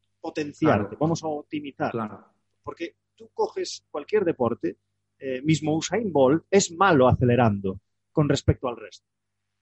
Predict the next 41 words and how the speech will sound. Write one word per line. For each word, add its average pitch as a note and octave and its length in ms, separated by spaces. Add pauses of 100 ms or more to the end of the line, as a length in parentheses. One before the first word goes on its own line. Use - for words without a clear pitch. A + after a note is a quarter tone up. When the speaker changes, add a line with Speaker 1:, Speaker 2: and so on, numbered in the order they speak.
(260)
Speaker 1:
Evidentemente, E3 500
pues C#3 140
hay B2+ 60
que C3+ 120
compensar C#3+ 520
un D#3+ 120
poco F#3 260
y D#3+ 80
trabajarlo - 520
un B2 40
poco, C3+ 260
pero A#2+ 160
coño, C3 280
voy C3+ 80
a C#3+ 80
potenciar C3+ 460
más - 180
la A#2 80
velocidad A2+ 340
máxima, A#2 320
que - 60
es - 100
donde B2+ 200
vas B2 200
a, A#2 220
a A2+ 220
reventar A2 440
al F#2+ 120
resto, - 300 (300)
¿sabes? - 300 (240)
Así - 180
que - 80
Speaker 2:
Claro. - 140
Speaker 1:
esa - 100
conclusión, D#3 400
esa D3 140
reflexión C#3+ 500 (480)
es, - 560
es - 120
fantástica. - 460 (580)
Em, B2 340